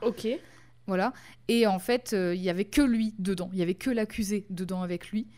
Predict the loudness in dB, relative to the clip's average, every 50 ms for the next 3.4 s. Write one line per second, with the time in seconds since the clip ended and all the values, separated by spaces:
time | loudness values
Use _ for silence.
0 | -16 -6 -2 0 0 0 0 0 2 2 2 2 2 0 0 0 0 -2 -2 0
1 | 0 0 2 2 2 2 2 0 -2 -4 -8 -6 -4 -2 0 0 0 0 -2 -2
2 | -2 -2 -2 -2 -2 -2 -2 -2 -2 -4 -4 -4 -4 -4 -4 -4 -4 -4 -4 -4
3 | -4 -4 -6 -6 -8 -8 -10